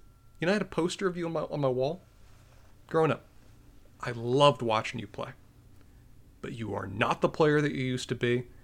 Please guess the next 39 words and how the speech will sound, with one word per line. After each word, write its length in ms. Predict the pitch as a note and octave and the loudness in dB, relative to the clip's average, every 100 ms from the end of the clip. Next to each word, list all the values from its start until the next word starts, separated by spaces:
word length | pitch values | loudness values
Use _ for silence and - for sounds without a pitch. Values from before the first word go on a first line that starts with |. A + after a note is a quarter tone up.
| - - - | -20 -20 -6
And 340 | A#2+ G#2 G2+ - | -4 -4 -6 2
just 300 | E3 E3+ - | 4 4 2
because 260 | F3 C#3+ | 2 4
you 80 | C#3+ | 4
won 100 | C#3 | 4
a 40 | |
few 120 | C#3 C3+ | 2 2
trophies, 340 | C3 B2 - - - | 2 2 -6 -14 -4
you 120 | C3+ | 0
want 240 | B2 A#2+ - E3+ | 2 0 0 4
everybody 440 | D3+ D3+ C#3+ C3+ | 6 8 10 8
to 80 | A#2+ | 6
kiss 360 | - C#3 - | 2 2 2
your 100 | A#2+ | 0
ring 300 | A2+ G#2+ G#2+ | 2 2 2
and 200 | G#2+ G#2 | 0 -2
bow 260 | F#2+ F#2 F#2+ | -2 0 0
down 260 | F2+ F#2 C3 | -4 -6 -8
to 100 | - | -10
you." 120 | - - - - - - - | -14 -20 -20 -20 -20 -20 2
That 300 | F3+ G#3 A#3 | 6 8 8
is 300 | G3+ E3+ D3 - - - | 6 4 4 -2 -12 4
honest. 680 | - B3 B3+ F3+ - - - - - - | 10 12 10 10 6 4 0 -6 -20 2
That 140 | D3+ E3 | 8 8
is 140 | D3 | 8
the 100 | E3 | 4
exact 460 | C#3 C#3 F3+ F#3 A#3 | 4 8 8 8 4
emotion 380 | F#3 F#3 - F3 | 8 8 8 2
and 100 | D3+ | 2
feeling 360 | F3 E3 D3 | 4 6 8
they 80 | C3+ | 6
need 140 | C#3 C#3 | 6 4
to 60 | |
express 340 | B2+ - C#3+ - | 2 6 4 4
to 120 | A#2 | 0
actually 320 | A#2+ - C3+ | 0 2 0
make 220 | A#2 A2 - | 2 0 0
this 200 | G#2+ A2+ | -4 -2
work. 360 | G#2 - - | -4 -6 -10